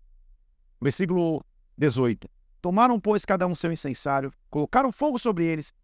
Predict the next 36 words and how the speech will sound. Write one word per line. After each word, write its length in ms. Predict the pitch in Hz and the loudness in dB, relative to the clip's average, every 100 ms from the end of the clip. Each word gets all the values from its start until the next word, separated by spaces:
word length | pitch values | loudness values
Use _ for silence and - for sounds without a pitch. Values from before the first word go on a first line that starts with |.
| - | -4
deitaram 460 | 185 - 285 294 | -4 2 2 4
incenso 480 | 254 - 185 175 165 - - | 0 0 -2 -4 -8 -14 -6
e 100 | 156 | -2
vieram 300 | 143 165 160 | 2 2 2
na 100 | 151 | -2
porta 320 | - 151 147 | 0 -2 0
da 40 | 139 | -4
congregação, 680 | 139 131 110 - 123 123 - _ - | -2 -2 -4 -2 -2 -2 -8 _ -6
junto 200 | 113 135 | -6 -2
com 100 | 190 | -2
Moisés 500 | 190 139 131 131 120 | 0 0 0 0 -2
e 100 | 143 | -4
Arão, 340 | 127 120 120 - _ | -2 -4 -10 -14 _
Corá 280 | - 170 208 - | -2 2 2 0
se 100 | 233 | 0
juntou 340 | 214 190 208 | 2 4 4
com 120 | 208 196 | 4 -2
o 40 | |
seu 180 | - 202 | 0 0
povo 340 | 185 185 156 | 2 0 0
na 100 | 156 | -2
porta. 360 | - 120 107 110 | -2 -4 -4 -2
E 60 | |
olha 80 | 139 | 0
o 40 | 143 | 0
que 40 | |
aconteceu. 500 | 120 117 - 226 226 - _ _ | -2 -2 2 4 2 -4 _ _
O 80 | 151 | -10
Senhor 180 | - 160 | -4 -2
falou, 180 | 151 147 | 0 0
"Moisés 420 | 143 123 151 139 | -2 0 0 2
e 40 | |
Arão, 260 | 143 123 101 - | 2 0 -2 -6
Moisés 380 | 107 110 139 143 | -2 2 2 4
e 40 | 139 | 4
Arão, 320 | 160 170 | 4 2